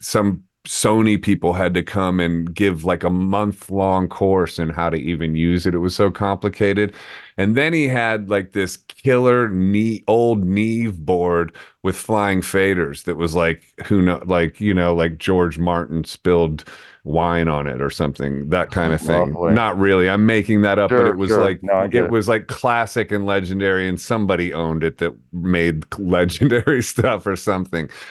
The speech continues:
Speaker 1: And, uh, and that's what I'd be like, "Dude, why don't you just use that?" To me, that was like, but he was all into those S S L boards, and those were, my first records were all mixed on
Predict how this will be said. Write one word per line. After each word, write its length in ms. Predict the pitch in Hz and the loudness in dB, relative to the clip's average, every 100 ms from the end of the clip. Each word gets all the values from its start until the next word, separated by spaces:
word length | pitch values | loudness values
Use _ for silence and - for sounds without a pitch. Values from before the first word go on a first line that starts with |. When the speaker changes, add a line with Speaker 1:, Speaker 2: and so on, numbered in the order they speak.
| - - - | -20 -20 -8
Speaker 1:
And, 340 | 120 123 117 117 | -2 0 2 2
uh, 360 | 110 104 101 - _ | 2 0 -2 -4 _
and 180 | 113 113 | -2 2
that's 220 | 139 185 | 2 2
what 100 | 185 | 2
I'd 140 | 143 113 | 2 2
be 80 | 117 | 0
like, 200 | 101 - | 0 2
"Dude, 200 | 156 107 | 0 2
why 220 | 113 160 | -2 -2
don't 160 | 190 | -2
you 100 | 127 | -2
just 380 | 123 127 127 - | -2 0 -2 -2
use 260 | 113 92 71 | -4 -4 -4
that?" 540 | 76 107 135 101 - - | -2 0 0 0 -4 -6
To 120 | 107 | -2
me, 240 | 110 131 | 0 0
that 300 | 131 117 117 | 2 0 0
was 180 | 110 101 | -2 -2
like, 220 | 107 95 - | -2 -4 -2
but 300 | 95 101 - - - - - | 0 0 -4 -20 -20 -18 -2
he 160 | 131 | 2
was 180 | 139 127 | 2 0
all 420 | - 104 113 117 | 0 0 2 0
into 300 | 107 110 110 | 0 -2 -2
those 260 | 98 92 82 | 0 -2 -2
S 240 | 95 98 101 | -4 -2 -4
S 180 | 92 | -4
L 240 | 98 92 95 | -2 0 0
boards, 380 | 90 95 95 98 | 0 -2 0 -2
and 120 | 95 | 0
those 220 | 113 113 | -2 -2
were, 60 | 127 | -2
my 120 | 101 | -2
first 340 | - 139 - | -2 -4 -2
records 440 | 101 110 123 98 87 | -2 -2 -2 -4 -2
were 160 | 90 | 0
all 140 | 90 92 | 2 2
mixed 480 | 87 95 92 - 87 | 0 -2 -4 -8 -6
on 260 | 80 78 | -4 -4